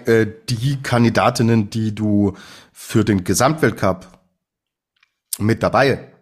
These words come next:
haben solltest und musst, die sind gesprungen.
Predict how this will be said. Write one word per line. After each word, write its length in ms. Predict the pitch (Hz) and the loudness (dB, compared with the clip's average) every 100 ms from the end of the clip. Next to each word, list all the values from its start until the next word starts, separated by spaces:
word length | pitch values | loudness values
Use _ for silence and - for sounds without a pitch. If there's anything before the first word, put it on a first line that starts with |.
| _ | _
haben 680 | - 104 98 92 90 87 - | -6 -2 0 -2 -4 -6 -8
solltest 560 | - 123 139 90 - | 0 0 0 -4 -12
und 260 | 92 90 90 | -12 -10 -6
musst, 640 | 92 147 - - - - _ _ _ - - _ _ _ | 2 2 2 0 -4 -14 _ _ _ -20 -20 _ _ _
die 80 | 107 | -6
sind 220 | 101 101 | -2 -2
gesprungen. 560 | 98 - 107 92 69 - | -2 -4 0 0 -2 -14